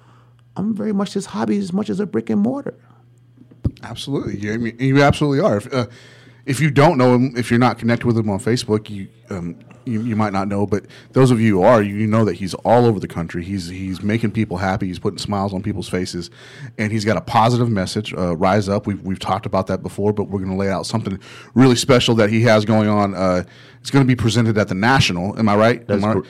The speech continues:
Speaker 1: that is correct.
Speaker 2: All right. So that's the Warrior Rise program for, for the underprivileged youth, correct?
Speaker 1: Correct.
Speaker 2: So tell me what that is.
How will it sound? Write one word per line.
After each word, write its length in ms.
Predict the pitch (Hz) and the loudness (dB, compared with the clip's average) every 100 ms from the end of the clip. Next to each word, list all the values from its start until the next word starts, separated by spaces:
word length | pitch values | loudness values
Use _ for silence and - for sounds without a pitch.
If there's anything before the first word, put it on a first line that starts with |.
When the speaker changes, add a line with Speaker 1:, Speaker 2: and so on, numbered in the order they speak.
| - | -4
Speaker 1:
that 120 | 92 | -6
is 80 | - | -4
correct. 240 | 80 73 | -4 0
Speaker 2:
All 100 | 101 | 2
right. 180 | 95 - | 2 0
So 280 | - 110 104 | 2 2 4
that's 320 | 113 131 - | 2 0 2
the 140 | 147 | 2
Warrior 540 | 117 104 110 117 123 113 | 2 2 4 4 4 2
Rise 520 | 95 104 104 104 101 | 2 2 2 0 -4
program 560 | - 156 135 92 90 | 0 2 2 -2 -6
for, 260 | 95 107 98 | -4 -2 -2
for 180 | - 104 | -2 -2
the 140 | 95 | 0
underprivileged 520 | - 107 104 101 98 117 | -2 -4 -2 0 0 2
youth, 220 | 117 - | 0 0
correct? 340 | - 107 - - | 0 0 -2 -12
Speaker 1:
Correct. 300 | - 80 - - - - | -6 -6 -6 -14 -18 -2
Speaker 2:
So 180 | - | 0
tell 220 | 113 165 175 | 4 6 6
me 100 | 151 | 6
what 200 | 135 127 | 4 4
that 200 | 113 87 | 4 2
is. 260 | 62 - | -4 -12